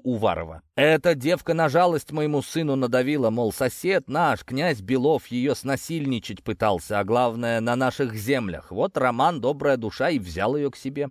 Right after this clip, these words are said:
А тут в тот же день Аким на девку полез. Вот и наложилась череда совпадений, что и привела к столь печальному результату".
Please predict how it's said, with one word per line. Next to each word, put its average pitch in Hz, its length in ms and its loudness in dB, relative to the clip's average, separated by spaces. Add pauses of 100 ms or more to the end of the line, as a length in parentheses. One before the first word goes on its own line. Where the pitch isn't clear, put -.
(140)
А 127 120 -2
тут 247 260 0
в - 80 -20
тот 147 160 2
же 107 140 -2
день 104 240 0
Аким 165 440 -2 (100)
на 160 140 2
девку 101 380 -4
полез. - 580 0 (200)
Вот 156 360 0
и 247 100 -2
наложилась 180 840 2
череда 123 400 0
совпадений, 156 680 0
что 123 200 -4
и 110 120 -2
привела 104 520 0
к - 80 -12
столь 92 280 -8
печальному 107 540 -4
результату". 123 680 -4